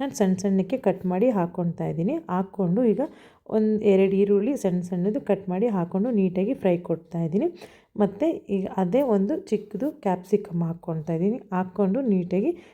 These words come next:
ಫ್ರೈ ಮಾಡಿಕೊಂಡು ಇಲ್ಲಿ ನಾನು ಸೋಯಾ ಸಾಸ್ ಹಾಕ್ಕೊತಾ ಇದ್ದೀನಿ. ಸೋಯಾ ಸಾ-, ಸಾಸು ಇಲ್ಲಿ ಒಂದು ನಾನು ಎರಡು ಸ್ಪೂನ್ ಹಾಕ್ಕೊತೀನಿ. ಇದು ನೀಟಾಗಿ ಎಲ್ಲನೂ ಹಸಿ ಸ್ಮೆಲ್ ಹೋಗೋ ತನಕ ನೀಟಾಗಿ ಫ್ರೈ ಆದಮೇಲೆ ಸೋಯಾ ಸಾಸ್ ಹಾಕ್ಕೊಬೇಕು.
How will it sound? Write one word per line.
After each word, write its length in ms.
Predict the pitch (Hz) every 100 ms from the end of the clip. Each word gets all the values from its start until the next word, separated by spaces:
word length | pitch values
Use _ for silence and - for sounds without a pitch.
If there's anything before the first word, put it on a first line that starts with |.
| _ -
ಫ್ರೈ 180 | 208 202
ಮಾಡಿಕೊಂಡು 480 | 202 175 185 247
ಇಲ್ಲಿ 200 | 269 196
ನಾನು 140 | 233 196
ಸೋಯಾ 360 | 196 185 196
ಸಾಸ್ 300 | 196 190 170
ಹಾಕ್ಕೊತಾ 500 | - 156 - 160 156
ಇದ್ದೀನಿ. 380 | 156 160 190 370 - _ _ _ _ _ -
ಸೋಯಾ 240 | 214 214 220
ಸಾ-, 300 | 214 208 190
ಸಾಸು 720 | - 190 190 320 359 - _ 214
ಇಲ್ಲಿ 160 | 196
ಒಂದು 160 | 208 202
ನಾನು 160 | 202
ಎರಡು 340 | 196 190 202 196
ಸ್ಪೂನ್ 360 | - - 233
ಹಾಕ್ಕೊತೀನಿ. 640 | 196 175 175 170 156 170 269 330 - _ - - _ -
ಇದು 180 | 214
ನೀಟಾಗಿ 720 | 277 226 208 220 226 190 202 311 - - _ _ -
ಎಲ್ಲನೂ 760 | 196 202 214 202 190 185 254 311 - 214 220
ಹಸಿ 220 | 190 202 226
ಸ್ಮೆಲ್ 300 | - 202 185
ಹೋಗೋ 180 | 180
ತನಕ 280 | 190 185 190
ನೀಟಾಗಿ 340 | 254 196 190 202
ಫ್ರೈ 380 | - 185 196 208
ಆದಮೇಲೆ 560 | 175 170 196 190 202 302 - -
ಸೋಯಾ 220 | 208 190
ಸಾಸ್ 280 | 180 180 165
ಹಾಕ್ಕೊಬೇಕು. 560 | 160 - 165 160 160